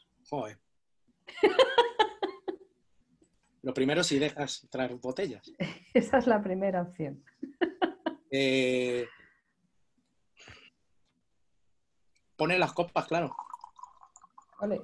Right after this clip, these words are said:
Speaker 1: El servicio, ¿no? Digamos que tú pones el Perfect Serve y pones todo. Lo que... ahí tienes que hacer un... Yo para el tema de los vinos hago una fijación basado en, también en horquillas, ¿no?
Speaker 2: Ujú.
Speaker 1: Entonces yo lo que tengo que pensar es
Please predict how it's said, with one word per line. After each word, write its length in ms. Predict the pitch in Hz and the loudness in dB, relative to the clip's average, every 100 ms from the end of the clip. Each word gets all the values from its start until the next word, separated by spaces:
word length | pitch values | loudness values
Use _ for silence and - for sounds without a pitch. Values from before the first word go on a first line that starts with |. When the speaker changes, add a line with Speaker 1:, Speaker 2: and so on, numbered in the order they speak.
| - - | -10 -4
Speaker 1:
El 100 | 262 | 0
servicio, 480 | - 131 156 135 123 | 2 2 2 0 -8
¿no? 160 | 180 - _ _ _ - - - _ _ _ _ _ _ | -10 -16 _ _ _ -12 -10 -12 _ _ _ _ _ _
Digamos 200 | 131 151 | -2 -2
que 100 | - | -2
tú 100 | 151 | -4
pones 220 | 147 160 151 | -2 0 0
el 100 | 143 | 0
Perfect 280 | 139 135 - | 0 -2 0
Serve 400 | 170 185 170 147 | 2 0 -2 -8
y 40 | |
pones 300 | 131 131 120 | -4 -4 -2
todo. 220 | 139 123 | -4 -4
Lo 120 | 120 | -8
que... 140 | 117 117 - | -10 -10 -4
ahí 300 | 139 196 208 | -2 0 2
tienes 260 | 208 190 | 0 0
que 220 | - 170 | -2 0
hacer 220 | 160 170 160 | 0 -2 -4
un... 100 | 160 135 | -4 -4
Yo 200 | 160 170 | -2 -2
para 160 | 185 | 0
el 100 | 180 | -2
tema 160 | 175 170 | -2 -2
de 60 | 165 | 0
los 160 | 156 | 0
vinos 420 | 175 165 170 - _ _ _ _ | 0 -2 -4 -8 _ _ _ _
hago 160 | - 143 | -8 -2
una 160 | 165 160 | -2 -2
fijación 540 | - 151 160 156 160 | -2 -2 0 -2 -2
basado 420 | 147 - 151 156 | -2 -2 0 0
en, 400 | 151 139 135 123 _ _ _ | -2 -2 -4 -6 _ _ _
también 240 | 127 143 156 | -6 -4 -2
en 100 | 139 | -4
horquillas, 460 | 131 139 120 101 | -4 -4 -4 -8
¿no? 200 | 120 - _ _ _ _ _ _ _ _ | -12 -14 _ _ _ _ _ _ _ _
Speaker 2:
Ujú. 220 | 175 170 | -6 -4
Speaker 1:
Entonces 260 | 240 156 170 | -2 0 2
yo 80 | |
lo 100 | 170 | 2
que 60 | 156 | 0
tengo 180 | 160 156 | 0 0
que 80 | 151 | 0
pensar 320 | 147 135 160 | 0 0 0
es 220 | 160 - | 0 -6